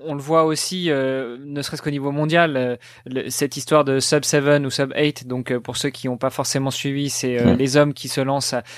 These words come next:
Speaker 1: à l'assaut du en dessous de sept heures sur distance Ironman et les femmes en dessous de huit heures. Bon, dans des conditions particulières
Speaker 2: Ouais.
Speaker 1: qui sont pas des conditions de course, parce qu'il y aura des lièvres, parce qu'il y aura, euh, ils pourront rouler en peloton,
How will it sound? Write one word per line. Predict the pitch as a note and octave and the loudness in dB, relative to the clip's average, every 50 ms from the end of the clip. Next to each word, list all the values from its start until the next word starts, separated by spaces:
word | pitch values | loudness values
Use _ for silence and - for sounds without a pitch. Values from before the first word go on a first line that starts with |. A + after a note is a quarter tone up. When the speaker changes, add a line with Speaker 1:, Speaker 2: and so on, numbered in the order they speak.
| - - - | -12 -2 0
Speaker 1:
à | C#3+ C#3+ | 4 4
l'assaut | D3 D3 - - D#3+ D#3+ | 4 4 4 4 2 2
du | D3 C3+ C3+ C#3 - | 0 0 -4 -4 0
en | D#3+ E3 | 2 2
dessous | D#3 - - E3+ | 2 0 -2 -4
de | D#3+ - | -4 0
sept | - D#3+ D3+ - | 0 2 4 4
heures | E3 D#3 | 4 2
sur | - - C#3+ | 2 0 -2
distance | C#3 C3+ - - D3 - | -2 -2 -2 -2 0 0
Ironman | - C#3 C3+ C#3 C#3+ D3 D3 C#3+ C#3+ C#3 | 0 2 2 4 4 4 4 2 2 2
et | - C#3 | 0 0
les | C#3 C3+ | 0 0
femmes | - - D3+ C#3+ C3+ F#2 | 2 2 2 2 2 0
en | B2+ C3 | -2 -4
dessous | - - C#3+ | -4 -4 -6
de | C3 | -6
huit | C3 C3+ B2+ E3+ | -6 -2 2 4
heures. | D#3+ D3+ | 4 4
Bon, | B2 A2 | 4 0
dans | A2 A#2 A#2+ | -4 -8 -8
des | A#2+ B2+ | -8 -8
conditions | A#2+ - C3 B2+ A#2 - - A#2+ | -6 -6 -8 -8 -8 -10 -8 -8
particulières | B2+ A#2+ - - - - F#2 F#2 F2+ | -8 -8 -8 -10 -6 0 2 4 4
Speaker 2:
Ouais. | F2 E2+ | 4 2
Speaker 1:
qui | |
sont | E2+ - | 0 -4
pas | - - C3 | -6 -6 -6
des | C3 C3 | -6 -6
conditions | - C3 B2+ A#2+ - - C3 | -6 -6 -6 -6 -6 -6 -6
de | B2 | -6
course, | - - D3 C#3+ D3 C3+ - | -4 -2 0 0 0 0 -2
parce | - A#2+ - | -8 -12 -14
qu'il | - - C3 | -8 -4 -2
y | B2+ | 0
aura | A#2 B2+ B2+ | 0 2 2
des | B2+ C3 | 2 2
lièvres, | B2+ C3 C#3+ C#3+ C#3+ C#3+ C3 B2 | 4 4 6 8 8 6 4 2
parce | - - B2 - | -2 -4 -4 -4
qu'il | - - | -2 0
y | C3 | 2
aura, | B2+ A#2+ B2+ B2 - - - - - - - - | 4 6 4 4 2 -2 -10 -14 -14 -16 -4 0
euh, | C3+ B2+ B2 | 2 2 2
ils | A#2+ | 2
pourront | - - B2 B2+ C3 | 0 -2 0 0 0
rouler | A#2+ B2 C3+ C3 | 2 2 2 2
en | C3 B2+ | 2 2
peloton, | - C#3+ | 2 0